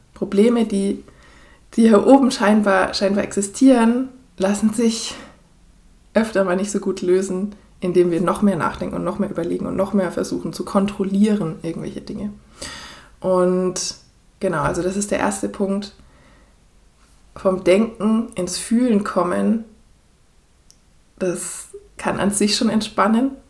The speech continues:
einfach weil dieser Gedankenstrudel dann sich mal beruhigen kann auch. Und du mit deiner Aufmerksamkeit mal woanders bist, als hier oben die ganze Zeit.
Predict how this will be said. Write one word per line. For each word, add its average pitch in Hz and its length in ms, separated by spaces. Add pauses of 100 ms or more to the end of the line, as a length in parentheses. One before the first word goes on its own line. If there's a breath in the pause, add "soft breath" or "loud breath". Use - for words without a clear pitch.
einfach 202 360
weil 196 160
dieser 196 240
Gedankenstrudel 202 840
dann 190 420 (440 loud breath)
sich 202 200
mal 185 160
beruhigen 208 580
kann - 320
auch. - 300 (1160)
Und 170 120
du 165 40
mit 175 140
deiner 170 200
Aufmerksamkeit 190 640
mal 170 160
woanders 220 460
bist, - 340
als 175 360 (180)
hier - 220
oben 208 220
die 202 100
ganze - 260
Zeit. - 280